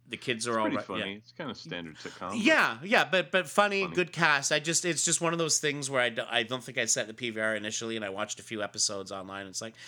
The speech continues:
Speaker 1: "I like that. I'll watch that from time to time." And, um, and that's where, where I've kinda landed with it. Um, and this will be their musical episode.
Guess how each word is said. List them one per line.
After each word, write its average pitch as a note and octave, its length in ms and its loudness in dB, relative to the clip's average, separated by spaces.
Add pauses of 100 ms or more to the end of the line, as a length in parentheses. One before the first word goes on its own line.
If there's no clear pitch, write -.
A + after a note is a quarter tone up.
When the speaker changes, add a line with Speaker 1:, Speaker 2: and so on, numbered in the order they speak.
(220)
Speaker 1:
"I E4 100 4
like B2+ 220 2
that. C3 300 -2
I'll A#3 140 0
watch A#2 180 0
that G2+ 180 -2
from G#2+ 100 -10
time G2 240 0
to F2 60 -14
time." C3+ 300 -2 (600)
And, G#2+ 540 -2
um, G2+ 600 2
and G2+ 120 -8
that's F#2+ 220 -2
where, F#2+ 240 -6
where F#2+ 200 -6
I've F#2 180 -6
kinda F2+ 180 -8
landed F2 360 -10
with E2+ 160 -10
it. E2 120 -14 (760)
Um, F2+ 600 -2 (460)
and G#2+ 160 -2
this G2 160 0
will G2+ 80 -10
be G#2 100 -2
their A2 140 -2
musical G2+ 400 -6
episode. - 420 -6